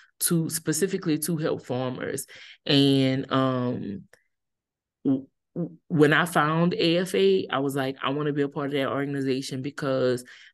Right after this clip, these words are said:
I lean on these other organizations. There's one in Alexandria and one in New Orleans that I leaned heavily on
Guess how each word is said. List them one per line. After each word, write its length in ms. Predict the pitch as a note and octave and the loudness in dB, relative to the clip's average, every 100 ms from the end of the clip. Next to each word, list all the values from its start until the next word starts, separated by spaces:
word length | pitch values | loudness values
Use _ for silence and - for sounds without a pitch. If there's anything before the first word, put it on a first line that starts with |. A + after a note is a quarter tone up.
| - | -4
I 140 | D3 | -2
lean 560 | C#3+ D3 F#3 G3 F3 - | -2 -2 0 0 0 -2
on 120 | C#3+ | -4
these 180 | C#3+ C#3 - | -4 -4 -2
other 200 | E3 D#3 | 0 2
organizations. 760 | C#3+ C#3+ D3 C3+ C3 C3 C#3 | 0 -2 -4 -2 -4 -4 -8
There's 200 | C3+ C3 | -6 -6
one 220 | C#3 C#3+ | -4 -2
in 120 | D3 C#3+ | -2 -2
Alexandria 720 | C#3 C#3 D3 D3 D3 D3 C3+ | -2 -2 -2 -4 -4 -4 -4
and 100 | C3+ | -4
one 120 | C#3 | -4
in 80 | C#3 | -2
New 140 | C#3 | -2
Orleans 380 | C3 C#3 C#3 C3+ | -2 -4 -6 -6
that 260 | C3 B2+ B2 - - - | -4 -4 -6 -18 -18 -6
I 100 | C3+ | -2
leaned 360 | C#3 D#3 D3 | 0 0 0
heavily 480 | D3 F3 G3 F3 D3 | -2 -2 0 0 -2
on 600 | - C3+ C3 B2 A#2+ B2 | -4 -4 -2 -4 -4 -6